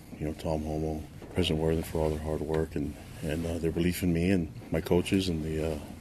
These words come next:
support staff, these, everyone that's been involved with B Y U, just, uh, uh, there's so much gratitude f-, coming from me. I,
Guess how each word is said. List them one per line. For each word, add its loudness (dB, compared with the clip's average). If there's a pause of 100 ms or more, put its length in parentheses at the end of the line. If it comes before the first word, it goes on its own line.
(140)
support -2
staff, 4
these, -2 (460)
everyone 6
that's 4
been 4
involved 0
with 0
B 4
Y 4
U, 2
just, -2
uh, 2
uh, 0 (240)
there's 0
so 2
much 0
gratitude 4
f-, -10 (140)
coming 0
from -4
me. 2
I, 2